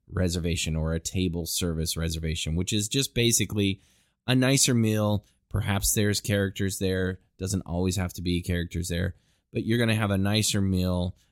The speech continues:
Um, you're gonna sit down in a restaurant. You'll have a reservation lined up for it. And so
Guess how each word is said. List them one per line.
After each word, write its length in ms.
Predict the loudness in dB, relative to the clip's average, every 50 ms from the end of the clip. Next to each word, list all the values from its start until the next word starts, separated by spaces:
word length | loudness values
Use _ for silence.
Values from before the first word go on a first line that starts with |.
| _ _ _
Um, 220 | -4 -2 0 0 0
you're 100 | 0 0
gonna 160 | 0 0 0
sit 280 | 0 0 0 0 0 -2
down 380 | -2 -2 0 0 0 0 0 -2 -4
in 140 | -4 -2 0
a 60 | 0
restaurant. 560 | 2 2 0 0 -2 -2 -2 -2 -2 -2 -4 -4
You'll 140 | -6 -6 -6
have 200 | -6 -6 -6 -4
a 60 | -2
reservation 880 | -2 -2 -2 -2 -2 -4 -4 -2 -2 -2 -2 -2 -2 -2 -2 -2 -4 -6 -8 _ _ _ _ _ _ _
lined 240 | -4 -2 0 0 0
up 160 | -2 -2 -4
for 240 | -6 -4 -4 -2 -2
it. 80 | -4 -4 -4
And 180 | -4 -2 0
so 380 | 0 0 0 0 0 -2 -2 -6